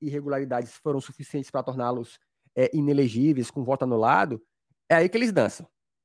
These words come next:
Mas, tipo assim, se eles não tivessem se, se, se cometido esses crimes nesse nível, eles teriam o suficiente pra ser eleito. E, e como foram, né? O Dallagnol foi eleito, o, o Sérgio Moro tá aí senador, incrivelmente. Então,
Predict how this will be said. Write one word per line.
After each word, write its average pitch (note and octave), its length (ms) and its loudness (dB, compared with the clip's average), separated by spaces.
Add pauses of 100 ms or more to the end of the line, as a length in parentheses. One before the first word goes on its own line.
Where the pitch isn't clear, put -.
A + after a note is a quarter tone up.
(380)
Mas, C#3+ 260 2
tipo G#3+ 140 -2
assim, F#3+ 200 0
se - 80 0
eles F3+ 140 4
não G3+ 80 2
tivessem F#3+ 460 0
se, - 400 -10
se, - 340 -16 (140)
se - 260 -20
cometido E3+ 360 -2
esses D#3+ 220 -6
crimes D3+ 380 -2
nesse D3+ 240 -6
nível, D#3+ 500 -4 (640)
eles F#3+ 160 -6
teriam A3 200 4
o - 20 2
suficiente G#3+ 380 -6
pra A3 80 0
ser G#3+ 140 0
eleito. E3 340 2
E, D3+ 260 -10 (160)
e D#3+ 180 0 (160)
como C4 200 2
foram, A3 340 4
né? D#3 140 0
O C3 120 -4
Dallagnol C3+ 380 0
foi E3 160 0
eleito, C3+ 360 0 (200)
o, E3 100 -8
o C#3 40 -10
Sérgio E3 260 -2
Moro C3+ 180 -2
tá D3+ 120 0
aí D#3 180 -4
senador, D3 500 -2
incrivelmente. C3+ 640 -4
Então, D3+ 300 -12